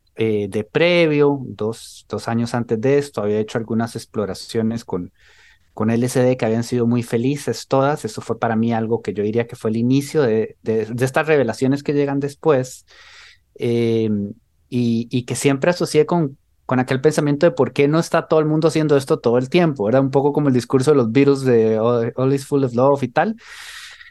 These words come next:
Eh, y me parecía algo, o sea, eso es para otro podcast, pero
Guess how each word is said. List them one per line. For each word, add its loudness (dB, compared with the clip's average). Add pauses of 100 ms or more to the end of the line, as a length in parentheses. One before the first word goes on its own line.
(400)
Eh, 2
y 2
me 4
parecía 2
algo, 2
o 2
sea, 0 (460)
eso -2
es -4
para 0
otro -2
podcast, -2
pero 4